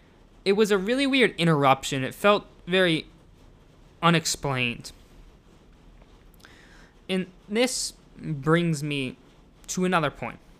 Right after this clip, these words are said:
Probably the point where I have the most trouble with. Now, again, this is their universe they created.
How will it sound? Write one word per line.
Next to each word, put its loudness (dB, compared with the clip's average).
Probably -2
the -8
point -8
where 2
I 2
have -6
the -4
most -4
trouble -10
with. -20
Now, 2
again, 0
this -6
is -4
their 4
universe 0
they -2
created. -4